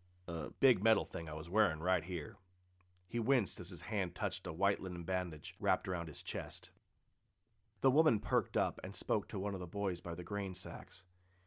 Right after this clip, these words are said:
He got up and retrieved something from the foot of the bed. "Your armor?" "Yes, we had to remove it to tend to your wounds." The boy held it out in front of him.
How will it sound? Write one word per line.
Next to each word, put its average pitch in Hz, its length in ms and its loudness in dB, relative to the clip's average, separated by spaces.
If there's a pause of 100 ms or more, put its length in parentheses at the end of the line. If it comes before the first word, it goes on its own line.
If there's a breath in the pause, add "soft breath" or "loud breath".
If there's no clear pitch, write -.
(140)
He 123 120 -2
got 120 220 6
up 104 160 4
and 104 100 0
retrieved 107 420 0
something 95 300 -6
from 98 160 -10
the 90 80 -10
foot 101 160 -6
of 90 80 -4
the 87 60 -8
bed. 87 360 0 (840)
"Your 123 180 -4
armor?" 208 340 -4 (560)
"Yes, 226 360 -8 (160)
we 147 80 -2
had 175 180 0
to 170 60 0
remove 160 240 2
it - 80 0
to - 60 -8
tend 147 220 -4
to 131 60 -6
your 123 140 0
wounds." 127 480 -4 (580)
The 117 80 0
boy 135 240 12
held 110 180 8
it 98 80 6
out 95 140 6
in 87 60 -8
front 110 200 2
of 85 80 -4
him. 78 200 -6